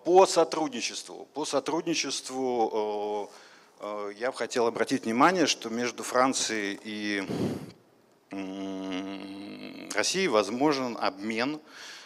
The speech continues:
э, студентами. Причём этот обмен студентами осуществляется так, что, э, м, Франция, э, французское посольство, вот первый уже давно известный механизм, это, э, так называемая стипендия имени Вернадского.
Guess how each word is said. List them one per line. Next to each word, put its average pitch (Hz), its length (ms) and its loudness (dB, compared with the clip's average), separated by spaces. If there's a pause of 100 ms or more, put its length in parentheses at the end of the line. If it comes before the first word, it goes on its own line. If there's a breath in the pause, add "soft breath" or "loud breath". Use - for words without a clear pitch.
(140 loud breath)
э, 101 300 -4
студентами. 107 640 -6
Причём 92 300 -6
этот 131 200 -6
обмен 123 340 -2
студентами 143 560 -4
осуществляется 135 400 -2
так, 110 240 4
что, - 280 -10 (400 loud breath)
э, 92 800 -8 (100)
м, 98 720 -6 (460)
Франция, 135 920 -2
э, - 20 -2
французское 113 480 -4
посольство, - 540 -2
вот 101 240 -6
первый 92 360 -2
уже 90 220 -6
давно 101 480 -4
известный 98 440 -10
механизм, 123 520 -6 (400 loud breath)
это, 127 500 -4 (280 loud breath)
э, 104 360 -8
так - 180 -8
называемая 110 480 -2
стипендия 101 840 -8
имени 104 320 -6
Вернадского. 101 720 -4